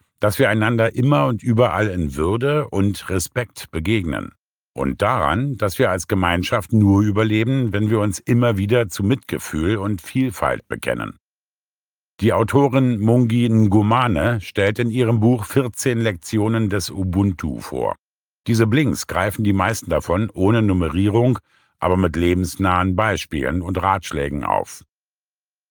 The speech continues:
Blink Nummer eins. Ubuntu basiert auf der Weisheit, dass alle Menschen miteinander verbunden sind.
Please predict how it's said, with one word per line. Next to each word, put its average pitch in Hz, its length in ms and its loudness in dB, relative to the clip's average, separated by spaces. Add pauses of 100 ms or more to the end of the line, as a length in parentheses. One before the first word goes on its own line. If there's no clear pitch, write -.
(1160)
Blink 110 460 4
Nummer 143 340 4
eins. 71 520 -2 (500)
Ubuntu 117 720 4
basiert 101 440 2
auf 110 160 0
der 117 140 2
Weisheit, 104 720 0
dass 98 160 0
alle 143 220 2
Menschen 123 520 2
miteinander 107 580 2
verbunden 101 580 0
sind. 53 340 -10